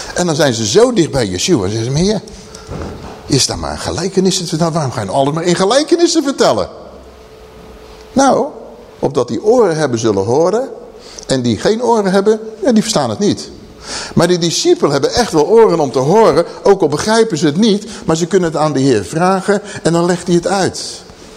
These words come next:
En dan krijgen ze zo'n soort aha-erlevenis. "Oh, is dat het?" Snap je het? Hoe vaak hebben we dat zelf niet ontmoet in ons leven?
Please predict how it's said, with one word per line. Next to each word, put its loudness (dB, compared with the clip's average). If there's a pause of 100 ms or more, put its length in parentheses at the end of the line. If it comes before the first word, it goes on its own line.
(380)
En 0
dan 0
krijgen -2
ze -2
zo'n 2
soort 0
aha-erlevenis. -2 (440)
"Oh, 0 (140)
is -2
dat -2
het?" 0 (1700)
Snap -2
je -4
het? -4 (340)
Hoe 4
vaak 0
hebben -2
we 2
dat -4
zelf 0
niet -2
ontmoet 0
in 2
ons 0
leven? -4